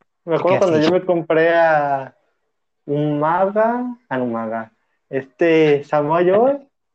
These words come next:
Speaker 1: a este, ay, no creo que,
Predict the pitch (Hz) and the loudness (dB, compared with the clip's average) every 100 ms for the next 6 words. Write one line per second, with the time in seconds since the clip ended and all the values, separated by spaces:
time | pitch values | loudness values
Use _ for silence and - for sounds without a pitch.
0 | _ _ _ _ _ 151 143 139 _ _ | _ _ _ _ _ -4 -2 -2 _ _
1 | 156 147 147 139 135 131 127 127 123 123 | 0 4 4 4 2 0 -2 -4 -2 -2
2 | 120 - - - 135 147 143 151 160 196 | -4 -8 -12 -8 0 0 0 -2 0 0
3 | 196 185 180 | 0 -4 -4